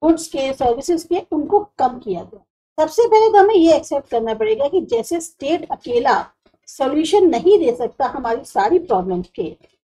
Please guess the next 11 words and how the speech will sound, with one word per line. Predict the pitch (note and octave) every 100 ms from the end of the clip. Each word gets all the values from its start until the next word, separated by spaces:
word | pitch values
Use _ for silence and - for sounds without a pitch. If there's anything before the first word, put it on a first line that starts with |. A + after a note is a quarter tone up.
| _
वही, | - E4 G#4
वही | C4+ E4+ A4
same | G#4+ C#4 C4+
चीज | - D4+ G4 _ _ -
market | A#3+ A3+ - A3+
के | -
लिए | F3+ F#3+
भी | A#3+
apply | A#4 - A#3 E3+
होती | - -
है। | _